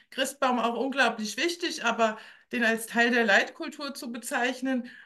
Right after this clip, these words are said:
finde ich jetzt, hm, weiß nicht, äh, ob das so sein muss und ob wir das Leitkultur nennen müssen.“ Aber deshalb finde ich es trotzdem wichtig, eine C D U, auch wenn es dort, ich saß selber in einem Stadtrat, wo Teile der C D U gerne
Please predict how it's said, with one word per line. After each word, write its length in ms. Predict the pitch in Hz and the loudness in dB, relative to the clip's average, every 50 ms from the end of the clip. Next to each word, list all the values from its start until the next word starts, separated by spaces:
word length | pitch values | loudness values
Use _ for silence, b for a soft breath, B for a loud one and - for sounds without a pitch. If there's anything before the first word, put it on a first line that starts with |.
| B B | B B
finde 280 | - 254 247 247 226 | -2 0 2 2 2
ich 120 | 226 220 - | 2 0 0
jetzt, 400 | 233 220 220 220 - - - _ - | 0 0 0 -2 -8 -18 -14 _ 2
hm, 360 | 202 226 233 208 202 196 - - | 6 6 6 6 4 2 -4 -6
weiß 320 | 175 180 180 196 202 202 214 | -2 0 2 2 2 2 0
nicht, 340 | 214 190 190 185 - - _ _ _ _ _ | 0 0 -2 -4 -10 -14 _ _ _ _ _
äh, 280 | - 208 202 190 185 180 - - - - | 4 6 6 6 6 2 -4 -8 -8 -8
ob 160 | 190 175 - | -8 -4 -4
das 160 | 196 190 185 | -4 -4 -2
so 80 | 208 185 | -2 2
sein 260 | 180 190 190 190 190 | 4 6 6 4 4
muss 140 | 196 196 196 | 0 -4 -4
und 100 | - 190 | -4 -6
ob 160 | 180 185 - | -6 -6 -6
wir 80 | 190 | -6
das 160 | 185 185 185 - | -6 -6 -2 0
Leitkultur 640 | 185 185 180 185 - - 202 202 202 202 196 190 | 2 2 0 0 -4 -8 -8 -6 -4 -4 -2 0
nennen 320 | 190 185 185 208 220 233 | 0 0 2 4 4 4
müssen.“ 420 | 220 196 185 175 - 190 180 180 175 B B B B B B B | 4 2 0 -2 -4 -4 -6 -6 -6 B B B B B B B
Aber 200 | - 190 214 208 | 0 2 2 4
deshalb 360 | 208 208 208 254 247 220 - | 4 2 0 0 -4 -4 -4
finde 200 | 254 233 220 226 | -4 -4 -4 -4
ich 60 | 226 | -4
es 100 | 226 - | -6 -4
trotzdem 480 | - 214 226 226 226 - - 254 226 220 | -2 0 0 0 -2 -4 -4 -4 -2 -2
wichtig, 340 | 247 240 - - 226 220 | -4 -4 -6 -10 -10 -4
eine 140 | 240 233 226 | -4 -4 -4
C 160 | 226 - 226 196 | -4 -4 -6 -6
D 160 | 196 190 - | -6 -6 -8
U, 260 | - 226 285 339 349 277 | -8 -4 -2 -2 0 0
auch 200 | - 214 214 208 | 0 0 0 2
wenn 220 | 220 233 254 247 | 2 2 0 0
es 180 | 240 233 - - | -4 -8 -6 -2
dort, 320 | 226 220 233 226 226 220 | 2 4 6 4 4 2
ich 60 | 214 - | 0 -4
saß 240 | - 202 208 208 | -4 -4 -4 -4
selber 300 | 208 214 226 220 233 220 | -4 -6 -4 -2 -2 -2
in 280 | - 208 208 208 208 - - | -2 -2 -4 -4 -6 -10 -14
einem 220 | - - 202 208 208 | -12 -10 -8 -8 -8
Stadtrat, 580 | 208 - - 202 202 202 - 196 196 190 196 | -6 -4 -2 -2 -2 -2 -2 -2 -2 -2 -4
wo 80 | 202 202 | -6 -12
Teile 480 | 196 - 190 202 202 208 214 208 208 | -10 -6 -2 -2 0 0 0 -2 -4
der 200 | 190 196 196 190 | -4 -4 -6 -6
C 120 | - - 220 | -6 -8 -8
D 140 | 185 196 185 | -8 -8 -10
U 260 | 190 202 196 202 - _ _ - | -12 -12 -12 -14 -18 _ _ -16
gerne 640 | - - 208 208 214 226 226 226 226 214 214 208 | -4 2 4 4 6 4 4 2 0 -2 -4 -6